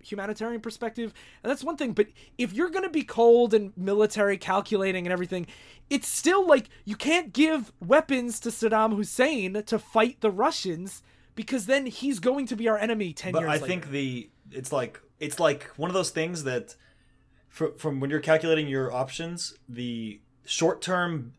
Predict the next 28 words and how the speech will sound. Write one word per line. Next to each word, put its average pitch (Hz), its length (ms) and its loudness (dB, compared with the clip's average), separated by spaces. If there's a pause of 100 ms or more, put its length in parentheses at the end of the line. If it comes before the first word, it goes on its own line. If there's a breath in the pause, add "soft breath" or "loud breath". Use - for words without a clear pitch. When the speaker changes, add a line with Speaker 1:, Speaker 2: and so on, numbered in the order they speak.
Speaker 2:
definite 151 400 -2
benefit 147 580 -4
outweighs 139 540 0
the 120 100 -6
long-term 135 500 -4
potential 123 720 -8
problem, 92 540 -14
'cause 120 140 -12
it's 113 100 -8
not 180 140 4
always 156 360 4
going 139 200 0
to 120 100 -12
be 120 100 -4
a 110 60 -4
problem. 104 440 -6
Like, 104 260 -12
it, 127 180 -14
Speaker 1:
Yeah. 147 120 0
Speaker 2:
not, 175 220 4 (300 loud breath)
it's 151 200 -2
not, 185 280 6
it 143 80 0
wasn't 185 300 4
a 170 40 -2
guarantee 175 520 0
that 143 220 2
those 143 320 0